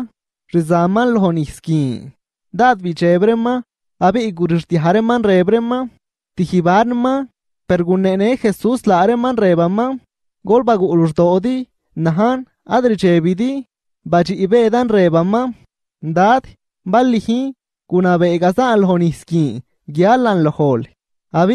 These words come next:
иреб Хесус лохома гуда. Чел ба гяхтбет лохо баркугин. Ризаман лохо нискинзе ман лохо Хесус. Перчиба гиама бидошан каби ичел бичебама. Ави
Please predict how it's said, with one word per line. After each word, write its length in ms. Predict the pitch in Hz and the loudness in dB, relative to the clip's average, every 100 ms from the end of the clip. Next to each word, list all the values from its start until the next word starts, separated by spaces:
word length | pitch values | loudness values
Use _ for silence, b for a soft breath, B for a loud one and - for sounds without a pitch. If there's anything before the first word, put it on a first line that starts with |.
| 214 | 0
иреб 240 | 185 175 - | 0 0 0
Хесус 480 | 180 - 220 240 | -4 -2 -2 0
лохома 520 | 208 180 185 226 254 - _ _ _ | 0 0 0 -2 -4 -8 _ _ _
гуда. 640 | 156 160 180 170 143 - - _ _ _ - | -4 0 2 4 2 -2 -10 _ _ _ 0
Чел 200 | 247 247 | 0 2
ба 140 | 208 | 0
гяхтбет 540 | 170 165 - 233 254 175 | 0 -2 -2 0 2 2
лохо 140 | 180 | 0
баркугин. 800 | 196 254 - 202 156 156 131 127 - _ - | 2 0 0 -4 -2 -4 -4 -8 -14 _ -8
Ризаман 560 | 165 156 180 190 240 254 | -4 0 0 2 0 0
лохо 180 | 208 185 | 0 0
нискинзе 680 | 160 - - 180 170 240 226 | -2 -4 -4 -4 2 2 2
ман 180 | 247 247 | 0 2
лохо 160 | 196 - | 0 0
Хесус. 500 | 165 - 190 233 262 _ _ _ _ - | -4 -2 -2 -2 -4 _ _ _ _ -4
Перчиба 460 | 170 - 196 254 | -2 -2 0 0
гиама 480 | 208 214 233 247 269 269 _ _ _ - | 0 0 0 -2 -4 -6 _ _ _ -14
бидошан 680 | 156 185 180 220 240 262 240 | -4 -2 2 0 0 -4 -2
каби 300 | 247 247 262 214 | 0 0 -2 -2
ичел 260 | 233 262 | 0 0
бичебама. 800 | 226 185 185 170 170 190 240 269 - _ _ _ | -2 0 0 2 0 -2 -2 -4 -10 _ _ _
Ави 240 | 151 165 | -2 0